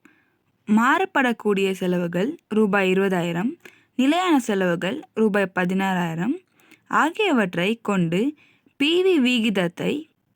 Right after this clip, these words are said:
கணக்கிடவும். So, இதுக்கான ஆன்சர் பார்த்தீங்கன்னா ஆப்ஷன் இ, ஐம்பது பர்சன்ட்.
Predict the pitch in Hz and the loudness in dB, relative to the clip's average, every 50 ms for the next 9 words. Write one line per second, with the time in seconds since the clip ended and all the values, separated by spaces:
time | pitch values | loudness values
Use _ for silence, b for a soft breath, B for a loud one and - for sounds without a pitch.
0 | _ _ _ - 269 262 254 - - 180 165 156 156 151 165 180 - _ _ _ | _ _ _ 0 2 2 2 2 0 -2 -2 -2 -2 -4 -6 -8 -12 _ _ _
1 | _ _ _ _ _ _ _ _ _ _ _ _ _ _ _ B B B B _ | _ _ _ _ _ _ _ _ _ _ _ _ _ _ _ B B B B _
2 | - - 220 208 196 185 202 180 - 208 196 190 185 180 190 185 - - 185 180 | -2 0 2 2 2 2 0 0 -2 0 0 -2 -2 -2 -4 -6 -6 -6 -6 -4
3 | 175 175 180 170 - 160 170 233 294 359 - _ _ - 190 190 185 - - 180 | -4 -4 -2 -2 -2 -2 -2 -2 -2 -4 -6 _ _ -2 -2 -2 -2 -4 -4 -2
4 | 165 156 175 233 294 381 - _ _ _ - 202 214 233 220 208 185 170 175 - | -2 -2 0 -2 -2 -2 -4 _ _ _ -2 0 2 4 4 4 2 0 -4 -8
5 | 156 170 - - 170 165 175 - | -10 -12 -10 -12 -12 -12 -14 -16